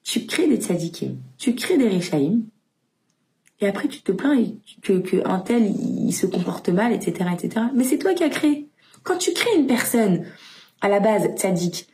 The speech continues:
ou quand tu crées une personne à la base racha, tu peux pas après dire, « Oh, regarde comment il est racha, comment il se comporte mal. »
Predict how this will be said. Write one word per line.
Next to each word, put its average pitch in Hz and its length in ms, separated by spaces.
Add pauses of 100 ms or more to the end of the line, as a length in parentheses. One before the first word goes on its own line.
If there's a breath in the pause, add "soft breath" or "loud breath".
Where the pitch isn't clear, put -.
(140 soft breath)
ou - 60
quand 277 160
tu 277 120
crées 254 160
une 247 60
personne 226 280
à 196 40
la 185 100
base 175 220
racha, 170 480 (160)
tu - 100
peux 285 100
pas 494 140
après 294 180
dire, « 233 300
Oh, 381 140
regarde 339 240
comment 269 200
il 247 120
est 240 80
racha, 254 260
comment 240 200
il 220 60
se 220 120
comporte 214 360
mal. » 196 300